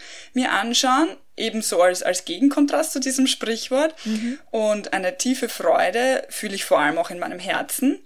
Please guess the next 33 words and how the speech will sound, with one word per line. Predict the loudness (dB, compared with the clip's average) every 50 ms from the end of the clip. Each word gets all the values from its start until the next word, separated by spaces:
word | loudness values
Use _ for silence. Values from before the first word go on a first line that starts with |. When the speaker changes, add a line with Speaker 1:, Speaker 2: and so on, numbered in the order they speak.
| -20 -20 -20 -20 -20 -20 -20 -20 -20 -16 -4
Speaker 1:
Also | 2 2 2 6 8 8
auch | 8 8
so, | 6 2 0
dass | 0 2 2
man | 4 4
Speaker 2:
Ja. | 4
Speaker 1:
irgendwie | 4 2 0
sagt, | 0 0 -2 -2 -2 -4
vielleicht, | -2 0 0 0 0 -2 -12 -18 -18
vielleicht | -18 -14 -12 -12 -12 -12 -10
klopft | -2 0 0 0 0 -2 -4
das | -2 -2 2
so | 2 4
ein | 4 4 4
bisschen, | 2 0 -4 0 2 2 4
was | 4 2 0
dann | -2 -6
auch | -6 -2
schon | -2 -2 0
wieder | 0 0
ein | 0 -2
bisschen | -4 -6 -6 -4 -4 -4
in | -4
das | -2 0
Speaker 2:
Ja. | 0 2
Speaker 1:
Gefühl | 2 0 0 0
der | -2 -2
Liebe | 0 0 2 6 6 6
reingeht, | 6 4 2 2 0 0 0 0 0 0
aber | 0 0 0 -2
trotzdem. | -2 0 -2 0 0 -2 -4 0 2 2 2 2 0 -8 -18 -20 -18 -20 -20 -20 -18 -10 -6
Speaker 2:
Ja. | -2 0 0 0 0 0 -4
Speaker 1:
Ähm, | -6 -10 -12 -14 -14